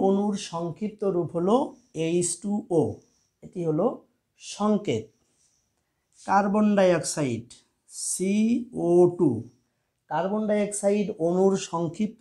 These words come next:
রূপ হলো সিও টু, এটি হলো সংকেত। অ্যামোনিয়া, এনএইচ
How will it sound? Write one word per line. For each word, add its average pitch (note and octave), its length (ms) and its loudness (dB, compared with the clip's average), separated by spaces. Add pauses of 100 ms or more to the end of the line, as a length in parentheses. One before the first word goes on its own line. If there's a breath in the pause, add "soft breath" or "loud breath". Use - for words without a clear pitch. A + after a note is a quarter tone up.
(100)
রূপ E3 200 4
হলো F#3 160 4 (220)
সিও F3+ 440 0 (200)
টু, D3+ 120 -2 (440)
এটি E3 200 -2
হলো D#3+ 200 6 (520)
সংকেত। G#3 460 -6 (1000)
অ্যামোনিয়া, G3+ 600 4 (1000)
এনএইচ G3 720 2